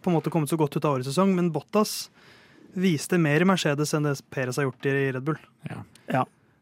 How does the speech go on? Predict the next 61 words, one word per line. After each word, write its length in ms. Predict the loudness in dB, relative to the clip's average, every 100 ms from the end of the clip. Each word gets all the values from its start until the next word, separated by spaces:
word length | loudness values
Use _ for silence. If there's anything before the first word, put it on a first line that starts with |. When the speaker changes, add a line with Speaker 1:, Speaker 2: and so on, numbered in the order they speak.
| _
Speaker 3:
Men 140 | 0 2
han 80 |
Speaker 1:
Eh, 80 | 4
Speaker 3:
kjørte 320 | 2 0 0 2 2
der 140 | 0 -2
en 40 |
stund 180 | -2 -2
nå, 80 | -2
da. 120 | -2 -4 -10 _ -4
Speaker 1:
Ja, 60 | -4 _
det 100 | 2
er 140 | 4 4
for 100 | 4
så 100 | 2
vidt 80 | 4
sant, 180 | 0
så 120 | 2 2
vi 100 | 4
får, 480 | 4 6 6 4 4
og 440 | 4 4 2 0
vi 60 | -2
får 120 | -2
se 160 | 2 2
hvordan 220 | 4 4 4
liksom 240 | 2 0 -2 -6 -6
Perez 300 | -2 -2 -2
sitt 240 | -4 -4 -8
ettermæle 560 | -12 -6 -4 -4 -2
blir. 180 | -2 0 2
Det 80 | 4
er 40 |
Speaker 3:
Ja. 60 | 2
Speaker 1:
ikke, 120 | 2 0
han 40 |
er 40 | 0
ikke 140 | 2
ferdig 200 | 4 4
i 40 | 4
Red 80 | 2
Bull 100 | 2
ennå. 220 | 2 0 0
Speaker 3:
Nei, 140 | -2 -2
men 100 | 0
sikkert 320 | 2 0 -2 -2
ganske 580 | 0 0 -2 -4 -2
likt, 200 | 0 0
da, 120 | -4 -6 -4
Speaker 1:
Ja, 160 | 0 4
Speaker 3:
på 60 |
en 60 | 4
Speaker 1:
jeg, 80 | 2
Speaker 3:
måte. 160 | -2 -2
Speaker 1:
jeg, 120 | -6 -4
jeg 160 | 0 0
tror 220 | 2 2
kanskje 220 | 4 4 6
også 160 | 6
jeg 80 | 6
har 120 | 6
litt, 180 | 6 4
ja, 160 | 2